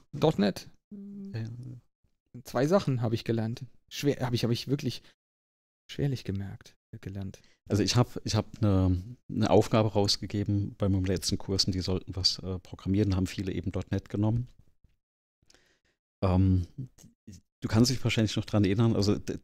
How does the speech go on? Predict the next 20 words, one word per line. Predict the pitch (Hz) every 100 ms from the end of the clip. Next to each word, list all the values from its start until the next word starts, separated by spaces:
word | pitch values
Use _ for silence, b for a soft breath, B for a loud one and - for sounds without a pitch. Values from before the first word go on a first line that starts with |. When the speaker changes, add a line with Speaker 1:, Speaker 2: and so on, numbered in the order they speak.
| -
Speaker 2:
dot | 113
net | 123 -
war | 110
mal | 113
super, | 98 110 - 120 123
du | - - -
konntest | 113 107 113
alles | - 101 113
parallel | 107 101 95 104
installieren, | 117 - 113 107 87
es | -
hat | 101
einfach | - 90 -
funktioniert. | 98 98 95 - 87 87 - - _ _ -
Speaker 1:
Ja. | 95 87 - _ _
Speaker 2:
Ähm, | 104 92 92 95 95 - b b b _ -
und | 104 101 104 -
die | 113
haben, | 98 110 107 90
die, | 98